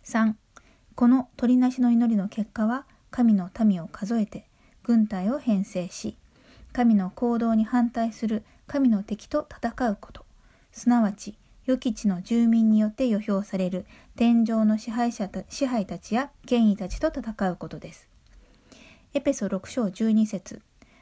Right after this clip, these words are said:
「というのは、私たちの格闘は血肉に敵対するものではなく、支配者たちに、権威者たちに、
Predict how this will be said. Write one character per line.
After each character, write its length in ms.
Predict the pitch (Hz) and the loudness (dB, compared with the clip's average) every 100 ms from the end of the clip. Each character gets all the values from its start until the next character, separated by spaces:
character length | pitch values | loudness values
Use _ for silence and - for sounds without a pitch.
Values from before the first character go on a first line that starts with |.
| _ - | _ -4
「と 100 | 240 | 0
い 80 | 240 | 2
う 100 | 220 | 2
の 160 | 180 | 0
は、 180 | 170 - _ _ - | -4 -12 _ _ -6
私 300 | 208 240 240 | -4 -2 -2
た 120 | 220 | -2
ち 120 | 208 | -2
の 80 | 190 | -2
格 280 | 196 202 - | -2 -8 -8
闘 200 | 220 196 | -4 -2
は 220 | 202 196 _ _ | -2 -6 _ _
血 240 | 226 220 | -6 -2
肉 240 | 285 254 202 | -2 -2 -2
に 100 | 180 | -4
敵 200 | 202 - | -8 -6
対 240 | 226 220 | -2 -2
す 120 | 226 | -2
る 120 | 226 214 | 2 4
も 120 | 214 | 4
の 120 | 208 | 2
で 100 | 180 | 0
は 120 | 160 | -4
な 120 | 175 208 | -2 -4
く、 200 | - - _ - - - - | -4 -14 _ -20 -20 -20 -20
支 160 | - 208 | -6 -4
配 200 | 269 269 | -2 -2
者 160 | 214 | -4
た 140 | 196 175 | -8 -10
ち 140 | 175 | -10
に、 160 | 180 208 _ _ | -12 -14 _ _
権 240 | - 233 233 | -2 2 2
威 60 | |
者 160 | 220 202 | 0 -4
た 120 | 185 | -6
ち 140 | - 175 | -8 -8
に、 160 | - | -10